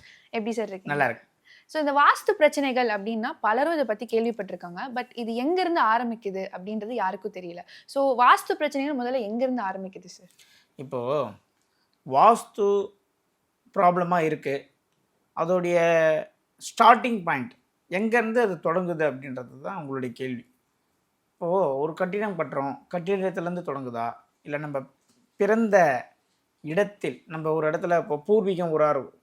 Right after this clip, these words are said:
Speaker 2: ஒரு இந்தியா இருக்கும், அவங்க வந்து, வ-, வந்து ஒரு சிங்கப்பூர்லேயோ மலேசியாலேயோ யூ கே, யூ எஸ்லேயோ வந்து குடிபெயர்ந்திருப்பாங்க. அங்க ஒரு குழந்தை பிறக்குதுன்னு வச்சுங்களேன். இப்போ பூர்வீகம் வேலை செய்யுமா, இல்ல பிறந்த இடம் வேலை செய்யுமா,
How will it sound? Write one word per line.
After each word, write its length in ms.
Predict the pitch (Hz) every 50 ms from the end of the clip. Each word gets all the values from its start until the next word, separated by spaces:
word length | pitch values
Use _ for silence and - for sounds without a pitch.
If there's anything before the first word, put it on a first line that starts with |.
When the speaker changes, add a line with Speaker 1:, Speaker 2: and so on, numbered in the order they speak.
| _ -
Speaker 2:
ஒரு 200 | - 147 147 156
இந்தியா 300 | 170 175 175 180 170 165
இருக்கும், 320 | 143 127 131 135 131 - _ _ _ _ _ _ _ _ _ _ _ _
அவங்க 160 | - 170 170 175
வந்து, 140 | 180 196 185 180
வ-, 260 | 170 160 156 151 151
வந்து 280 | 147 147 147 151 170 165
ஒரு 240 | 156 147 139 139 139 135 131 127 123 120 120 117 117 117 127 120 165
சிங்கப்பூர்லேயோ 500 | 170 165 170 160 160 143 143 151 156 151
மலேசியாலேயோ 680 | 147 139 147 147 147 139 151 135 127 135 143 143 156 170
யூ 200 | 160 143 147 151
கே, 240 | 151 - 151 147 143
யூ 140 | 139 139 143
எஸ்லேயோ 320 | 139 131 139 139 147 139
வந்து 260 | 135 127 127 147 147 147
குடிபெயர்ந்திருப்பாங்க. 760 | - 151 143 127 131 131 120 120 113 110 - - 110 110 110 104 - _ _ _ _ _ _ _ _ _ _
அங்க 260 | - 160 185 190 190
ஒரு 140 | 190 175 156
குழந்தை 280 | - 151 147 156 156 143
பிறக்குதுன்னு 400 | 135 127 120 120 131 135 139 127
வச்சுங்களேன். 400 | 123 - 117 113 110 107 - -
இப்போ 220 | - 147 - 156 147 - -
பூர்வீகம் 420 | 220 233 240 214 214 202 165 156
வேலை 200 | 139 135 131 131 123 -
செய்யுமா, 300 | 135 120 117 123 151 190
இல்ல 160 | 196 160 143
பிறந்த 420 | 131 - - 156 151 175 170 170 151
இடம் 200 | 131 131 131 123
வேலை 180 | 120 117 117 - -
செய்யுமா, 300 | 113 107 107 104 107